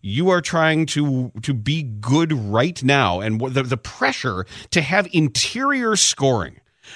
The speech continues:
what this does now in a Zach LaVine pick and roll, just start thinking about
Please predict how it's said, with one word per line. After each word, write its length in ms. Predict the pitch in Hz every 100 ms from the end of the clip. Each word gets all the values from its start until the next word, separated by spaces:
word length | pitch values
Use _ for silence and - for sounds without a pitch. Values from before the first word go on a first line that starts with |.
| -
what 200 | 127 240
this 300 | 170 220 -
does 420 | 135 156 165 135
now 220 | 117 104
in 140 | 113 117
a 60 |
Zach 360 | 98 104 151 277
LaVine 460 | 214 147 147 165 135
pick 240 | - 151
and 180 | 131 98
roll, 420 | 92 87 65 - _ _ _ _ _
just 160 | 208 240
start 280 | - 262 220
thinking 300 | 233 190 170
about 160 | 156